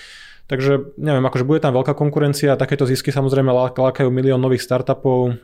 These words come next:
a ďalších firiem, ktoré tam proste budú chcieť konkurovať. Takže to ma nejako neláka. A, ale zase, akože viem si predstaviť, že o pár rokov, keď sa pozriem na tú akciu, bude podstatne vyššie, lebo všetky fondy, inštitúcie, ktoré nemali možnosť tak jednoducho investovať,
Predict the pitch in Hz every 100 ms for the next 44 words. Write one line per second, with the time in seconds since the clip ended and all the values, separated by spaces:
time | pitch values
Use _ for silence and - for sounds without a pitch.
0 | - 123 120 120 123 127 135 113 127 123
1 | 131 123 123 120 - 120 123 127 123 123
2 | 117 135 135 143 - _ - - - _
3 | _ _ _ - 135 123 131 131 135 139
4 | 123 127 131 143 143 - - - - -
5 | 127 127 123 123 - _ - 143 143 156
6 | - 131 131 123 123 120 139 156 151 156
7 | 135 135 - 135 131 131 127 123 131 139
8 | 131 135 135 143 135 131 131 123 127 -
9 | 135 131 131 123 - 135 127 120 - 151
10 | 143 - - - 131 123 - 147 - 143
11 | 131 139 139 131 139 135 - 139 139 -
12 | 202 - 139 135 131 127 135 135 131 127
13 | 131 - - - 127 127 131 135 139 123
14 | 123 - 139 139